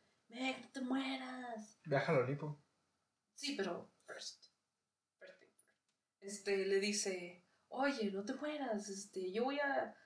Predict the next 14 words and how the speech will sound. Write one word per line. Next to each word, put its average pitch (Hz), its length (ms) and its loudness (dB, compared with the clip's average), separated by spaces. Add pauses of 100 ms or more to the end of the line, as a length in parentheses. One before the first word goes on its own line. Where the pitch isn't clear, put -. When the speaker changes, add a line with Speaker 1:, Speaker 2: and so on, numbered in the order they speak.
(100)
Speaker 1:
hacer 226 240 0
lo 269 80 0
que 269 100 -4
pueda 254 240 2
por 240 180 -2
ti", 285 260 -6
y - 20 -6
así, 277 360 -6
se 208 140 -8
queda 202 160 0
el 214 80 -2
Filotetes 214 560 -4
con 214 180 0
él, 277 160 0